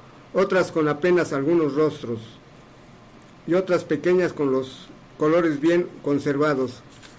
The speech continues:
Pues le agradecemos a don Manuel nuevamente de la Vega,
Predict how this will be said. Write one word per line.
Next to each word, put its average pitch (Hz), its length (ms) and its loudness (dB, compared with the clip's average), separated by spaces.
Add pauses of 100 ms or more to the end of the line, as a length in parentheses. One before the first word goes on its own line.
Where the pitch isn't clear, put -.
(220)
Pues 156 140 -2
le 170 80 2
agradecemos 185 580 2
a 170 100 2
don 170 220 2
Manuel 180 420 4
nuevamente 185 560 4
de 156 60 2
la 151 120 2
Vega, 170 400 2